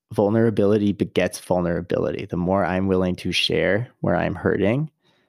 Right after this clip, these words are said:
and where I'm healing, the more other people have responded to that, right? And I've had some incredible messages from people who I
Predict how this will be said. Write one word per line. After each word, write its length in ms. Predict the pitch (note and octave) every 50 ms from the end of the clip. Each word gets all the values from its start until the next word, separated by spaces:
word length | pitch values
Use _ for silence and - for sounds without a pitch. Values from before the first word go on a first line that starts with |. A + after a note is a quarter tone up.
| _ _ _ -
and 220 | - F#2+ F2+ F2+
where 220 | F#2 F2 F2+ F2
I'm 320 | F2 F2 E2 E2 F2 E2 - - _ _ _
healing, 680 | - - G#2 F#2+ F#2+ F2+ G2 G#2 A2 A#2+ C3 C#3 C3+ - - _ _ _ _ _ _ _ _ _ _ _ _ _ _ _
the 80 | - A2+
more 220 | A#2 A2+ A#2 A#2
other 260 | - G#2+ G#2 A#2 A2
people 340 | G2 - G#2+ G2+ - - G2
have 180 | F#2 F#2+ E2+ -
responded 720 | - - - - - - F2 F2 F2+ F#2 E2+ F#2 D#2+ -
to 120 | - D#2 -
that, 380 | - - - - - - - - -
right? 180 | G2 F2+ -
And 80 | - F#2
I've 140 | F#2 F#2+ -
had 220 | - G#2 F2 -
some 320 | - - G#2 G2 F#2+ F#2+ - - - - - - - - _ _ _ _ _ _ _ _ _ _ _ _ _ _ _ _ _ _ _ _ _
incredible 1160 | - A2 G2 F2 - - - - - G2 F#2+ G#2 G#2+ G#2+ F#2 - F2 E2+ D#2+ D#2 - - - - _ -
messages 720 | G#2+ F#2+ F#2 - - - F2+ E2+ - - - G2 - -
from 220 | - - F#2 E2+
people 420 | E2+ - E2+ E2+ - - E2+ F2+ F2+
who 200 | F2 F#2+ F2+ F#2
I 220 | F2 E2 E2 -